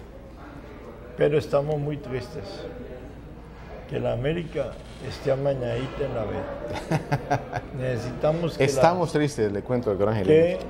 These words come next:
Speaker 1: la directiva del América, el cuerpo técnico del América y los jugadores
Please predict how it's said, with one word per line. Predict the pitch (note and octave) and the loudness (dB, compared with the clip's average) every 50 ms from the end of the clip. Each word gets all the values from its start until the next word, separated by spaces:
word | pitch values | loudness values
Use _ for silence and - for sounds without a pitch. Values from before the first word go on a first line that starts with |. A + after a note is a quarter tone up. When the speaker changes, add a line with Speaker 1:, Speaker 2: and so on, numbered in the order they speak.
| - - - - - - - - - - - D#3 | -10 -10 -10 -10 -10 -10 -12 -12 -14 -12 -6 -2
Speaker 1:
la | C#3 C3+ B2+ | 0 0 0
directiva | A#2+ C3 C3 A#2+ B2 A#2 A2+ - - D#3 D#3+ D#3+ | 0 -2 -4 -2 -2 -4 -4 0 4 8 8 8
del | D#3+ D#3 C#3+ C3 | 8 8 4 4
América, | A#2+ A2+ A2+ B2 B2 A#2+ A2 - - F#2 G2 - - - - - - - - - - - | 2 2 2 0 0 -2 -2 -6 -6 -8 -8 -8 -10 -14 -14 -16 -16 -14 -14 -12 -10 -8
el | A#2+ A2+ | -8 -8
cuerpo | A2 - C#3 C#3 C#3 C#3 C#3+ D#3+ D3+ | -4 0 2 2 2 2 0 -2 -2
técnico | C3+ - D#3+ D#3+ D#3 D#3+ D#3+ D3 - D3 C#3 | 0 2 2 4 4 2 0 -2 -2 -2 -2
del | B2+ A#2+ | 0 0
América | A#2 A2 A2+ B2 B2 A#2+ A#2 G#2+ - A#2+ | -2 -4 -2 -2 -2 -2 -4 -6 -8 -8
y | A#2 | -6
los | A2 A2 G#2+ | -4 -4 -4
jugadores | G#2 A2+ A#2 A#2+ B2 B2+ C#3+ D#3 E3 D#3 C3+ - - - | -2 0 2 2 4 4 4 4 2 0 -2 -4 -8 -10